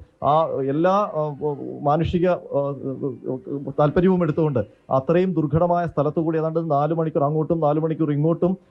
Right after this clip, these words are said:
കഷ്ടപ്പെട്ടിട്ടാണ് ഈ കുഞ്ഞുങ്ങളെ വീണ്ടെടുത്തത്. അവര് തണുത്ത് വിറച്ച് ഇവിടെ ഇരിക്കുകയാണ്. അതാണ്ട് ഇപ്പൊ ഈ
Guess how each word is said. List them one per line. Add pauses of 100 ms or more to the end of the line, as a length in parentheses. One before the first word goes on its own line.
(220)
കഷ്ടപ്പെട്ടിട്ടാണ്
ഈ
കുഞ്ഞുങ്ങളെ (220)
വീണ്ടെടുത്തത്. (280)
അവര് (380)
തണുത്ത്
വിറച്ച്
ഇവിടെ
ഇരിക്കുകയാണ്.
അതാണ്ട്
ഇപ്പൊ
ഈ